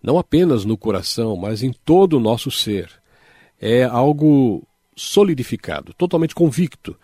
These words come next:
de que ele é quem ele diz que é. Bom, deixe-me te dar mais uma palavra. Esta palavra é mudança. Abra em Atos capítulo nove por um momento.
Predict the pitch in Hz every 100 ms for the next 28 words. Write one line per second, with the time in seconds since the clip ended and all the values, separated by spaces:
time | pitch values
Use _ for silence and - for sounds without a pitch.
0 | _ _ - 120 - 117 139 180 185 160
1 | - 123 117 107 95 90 - - 85 -
2 | - _ _ _ _ _ _ - 117 82
3 | 113 123 120 - 98 107 101 107 104 110
4 | 117 98 85 90 87 113 104 110 123 113
5 | 117 131 156 123 123 127 - 78 - _
6 | _ - 98 120 147 143 123 131 - 135
7 | - 104 - 143 131 117 110 101 117 147
8 | 131 92 - 101 95 87 80 - - -